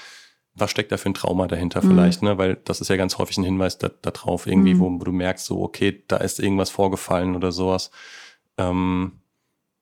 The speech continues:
Speaker 1: und, und jetzt stehst du halt heute an einem, auf einem ganz anderen Level,
Speaker 2: Mhm.
Speaker 1: so, ne? Also, äh,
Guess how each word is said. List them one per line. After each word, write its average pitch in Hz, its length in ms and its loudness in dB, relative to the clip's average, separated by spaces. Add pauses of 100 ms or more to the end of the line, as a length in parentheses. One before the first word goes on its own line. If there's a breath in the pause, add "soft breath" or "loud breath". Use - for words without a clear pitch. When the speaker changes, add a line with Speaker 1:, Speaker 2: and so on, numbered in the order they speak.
(360)
Speaker 1:
und, 104 240 0
und 110 80 4
jetzt 113 160 2
stehst 127 260 2
du 120 80 6
halt 101 180 0
heute 117 220 4
an 110 80 2
einem, 104 180 0 (120)
auf - 180 -2
einem 110 140 0 (180)
ganz 120 260 0
anderen 101 360 2
Level, 92 320 2
Speaker 2:
Mhm. 190 80 8
Speaker 1:
so, 180 200 8
ne? 107 200 2
Also, 95 240 0 (100)
äh, - 60 -12